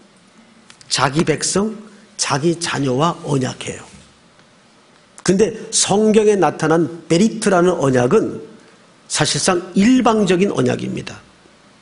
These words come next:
왜? 상대가 이 언약을 지켜낼 실력이 안 되기 때문입니다. 근데 반드시 한 가지 원칙이 종과는 언약하지 않아요.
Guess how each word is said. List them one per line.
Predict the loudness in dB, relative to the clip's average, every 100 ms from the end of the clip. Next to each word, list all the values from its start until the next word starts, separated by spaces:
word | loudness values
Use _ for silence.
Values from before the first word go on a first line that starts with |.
| _
왜? | 4 4 2 -10 -16 -20 -8
상대가 | -2 0 2 2 2 2 0
이 | 2 0 2
언약을 | 2 2 2 0 -2 -10 -20 -20 -6
지켜낼 | -4 -2 -2 0 2
실력이 | 0 0 0 0 0
안 | -4 -4
되기 | -2 -4 -4
때문입니다. | -6 -4 -6 -10 -16 -18 -20 -20 -12
근데 | -2 0 0 -6 -18 -20 -8
반드시 | -2 2 2 2 2 2 2
한 | 0 0
가지 | 2 2
원칙이 | 2 2 0 -2 -2 -4 -8 -20 -20 -20 -20 -2
종과는 | 2 4 4 4 4 2
언약하지 | 2 0 0 -2 -4
않아요. | -6 -8 -14